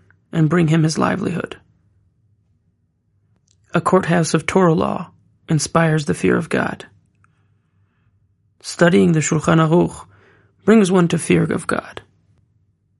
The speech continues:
The outstanding and sharp minds of the generation cause the fear of heaven to shine. This fear sparks the merit of the ancestors, which in turn awakens the world to repentance.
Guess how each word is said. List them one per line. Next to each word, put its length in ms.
The 180
outstanding 560
and 100
sharp 300
minds 320
of 100
the 60
generation 880
cause 240
the 100
fear 260
of 100
heaven 320
to 100
shine. 480
This 220
fear 240
sparks 420
the 80
merit 320
of 80
the 140
ancestors, 840
which 220
in 100
turn 280
awakens 500
the 80
world 380
to 80
repentance. 720